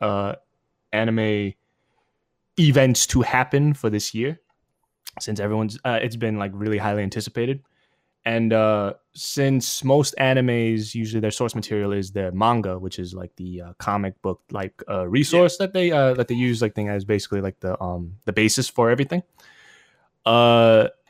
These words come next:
Speaker 1: this has happened all the time with, uh, any major anime, even back in the day, like Naruto and, um, uh, Bleach and all them, uh, usually manga readers would spoil everything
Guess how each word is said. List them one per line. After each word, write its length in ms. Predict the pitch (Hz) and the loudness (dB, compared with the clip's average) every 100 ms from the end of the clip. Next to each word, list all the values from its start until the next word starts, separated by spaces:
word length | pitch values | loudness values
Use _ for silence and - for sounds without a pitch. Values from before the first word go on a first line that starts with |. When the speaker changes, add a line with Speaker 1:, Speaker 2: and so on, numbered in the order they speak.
| _ _ _ _ _ _ _ _ _ _ - | _ _ _ _ _ _ _ _ _ _ 0
Speaker 1:
this 160 | 185 | 2
has 100 | 202 | 4
happened 320 | 190 196 196 180 | 4 2 2 2
all 160 | 143 | 2
the 80 | 160 | 2
time 560 | 147 - 160 156 156 143 | -4 -4 -4 -2 -2 -2
with, 540 | 135 135 131 - - _ | 0 0 -4 -16 -20 _
uh, 420 | 127 127 123 117 - - | 0 2 2 0 -4 -8
any 600 | 117 131 143 143 143 135 135 _ | -4 -2 0 0 -2 -4 -8 _
major 440 | 127 123 131 127 127 | -4 0 0 0 -2
anime, 360 | 113 113 127 131 | -2 -2 -2 -2
even 800 | 135 139 123 120 117 113 110 | -2 -4 -4 -4 -4 -4 -4
back 240 | 104 104 104 | -4 -4 -4
in 100 | 101 | -8
the 60 | |
day, 240 | 98 123 127 | -2 0 0
like 160 | 120 | 0
Naruto 580 | 107 104 104 98 101 95 | -2 -4 -4 -4 -4 -4
and, 220 | 92 90 | -4 -6
um, 420 | 87 87 87 85 85 _ _ _ _ - - - | -6 -8 -8 -12 -18 _ _ _ _ -20 -18 -10
uh, 160 | 107 95 | -8 -6
Bleach 360 | 92 110 110 | -2 0 0
and 80 | 101 | -2
all 140 | 101 98 | 0 2
them, 220 | 117 104 - - _ _ _ _ - | 2 0 -6 -20 _ _ _ _ 0
uh, 580 | 107 107 107 101 98 95 _ - | 4 6 6 4 2 -4 _ 2
usually 480 | 147 139 139 135 | 6 6 6 6
manga 400 | 120 117 120 123 117 | 6 4 4 4 4
readers 400 | 113 107 101 95 | 4 2 0 -2
would 240 | 92 90 | -6 -6
spoil 480 | - - 117 107 110 | -8 2 4 4 2
everything 560 | 117 104 98 90 85 | 0 0 -4 -6 -10